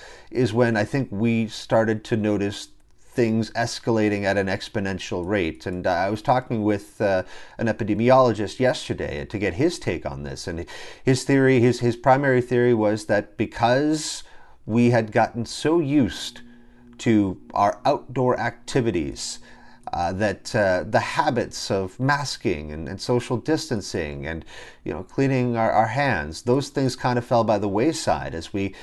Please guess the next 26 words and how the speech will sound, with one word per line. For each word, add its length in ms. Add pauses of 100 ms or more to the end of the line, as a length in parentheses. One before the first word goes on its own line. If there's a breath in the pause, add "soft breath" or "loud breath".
(260 loud breath)
crept 280
back 300
indoors 800
and 260 (180 loud breath)
continued 460
to, 100
to, 460 (380)
to 80
entertain 480
social 420
gatherings 600
in 80
the 60
way 120
that 140
we 100
had 380
outside, 640 (260 soft breath)
but 160
indoors. 520
And 100
of 80
course, 240
as 160
we 80
know, 380